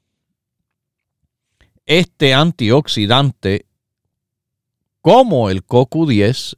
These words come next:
está presente. Pero este antioxidante que le voy a hablar es especial, fuera de lo normal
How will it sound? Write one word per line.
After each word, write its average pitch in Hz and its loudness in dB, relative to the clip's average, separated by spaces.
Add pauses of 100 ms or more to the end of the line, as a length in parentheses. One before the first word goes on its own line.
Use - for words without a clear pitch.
está 90 -8
presente. - -8 (1800)
Pero 180 0
este 240 -6
antioxidante 117 -6 (100)
que 98 -8
le 92 -4
voy 104 0
a 110 0
hablar 110 0
es - -4 (1500)
especial, 104 -6 (760)
fuera 180 2
de 117 0
lo 110 0
normal 85 -4